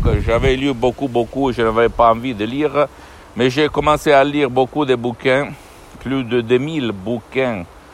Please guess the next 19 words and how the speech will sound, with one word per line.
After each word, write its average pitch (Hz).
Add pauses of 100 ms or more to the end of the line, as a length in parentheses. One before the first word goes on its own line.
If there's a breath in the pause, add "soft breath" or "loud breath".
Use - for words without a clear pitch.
(200 loud breath)
sur 131
la, 107
la, 107
la, 107
la, 107
l'hypnose, 123
et 107
cetera, 127
et 123
cetera. 139
J'avais 143
mélangé 139
un 131
peu 127
tout, 151
comme 120
Leonardo 113
da 101
Vinci 104